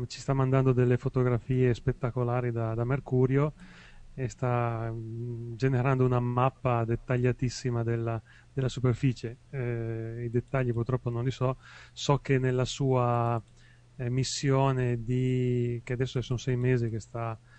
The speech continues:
sta facendo fotografie, è già a metà della missione primaria, e di fatto, eh,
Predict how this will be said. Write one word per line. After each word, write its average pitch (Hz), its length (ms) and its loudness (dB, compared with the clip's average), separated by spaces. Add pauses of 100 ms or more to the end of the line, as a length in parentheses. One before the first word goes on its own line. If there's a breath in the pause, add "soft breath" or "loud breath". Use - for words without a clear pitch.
(220)
sta - 180 -12
facendo 131 280 -2
fotografie, 139 640 4
è - 20 8
già 120 140 0
a - 40 2
metà 123 260 0
della 113 480 -2
missione 120 320 -2
primaria, 139 580 2 (440 soft breath)
e 139 140 0
di 143 120 2
fatto, 143 800 2 (100)
eh, 117 500 0